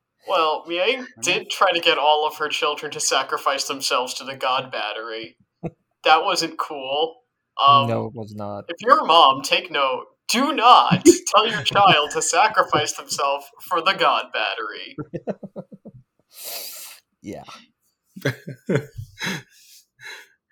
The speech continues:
Speaker 3: Maybe another question to ask our lovely viewers are, how many of you play Xenogears and are a mom <laughs> today?
Speaker 1: Wow.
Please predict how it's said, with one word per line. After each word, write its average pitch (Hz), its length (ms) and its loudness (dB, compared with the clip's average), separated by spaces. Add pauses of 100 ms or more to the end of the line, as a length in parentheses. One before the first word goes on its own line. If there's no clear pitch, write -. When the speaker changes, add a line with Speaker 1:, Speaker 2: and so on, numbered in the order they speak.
(640)
Speaker 3:
Maybe 127 240 12
another 117 480 10
question 113 400 6
to 110 100 6
ask 95 240 8
our 107 180 10
lovely 113 300 6
viewers 104 320 6
are, 101 140 8
how 123 200 10
many 160 180 10
of 127 80 6
you 127 120 8
play 127 220 10
Xenogears 110 600 6
and 120 180 8
are 101 240 10
a 104 40 8
mom 123 280 10
<laughs> - 20 -2
today? - 580 4 (3000)
Speaker 1:
Wow. 123 380 -6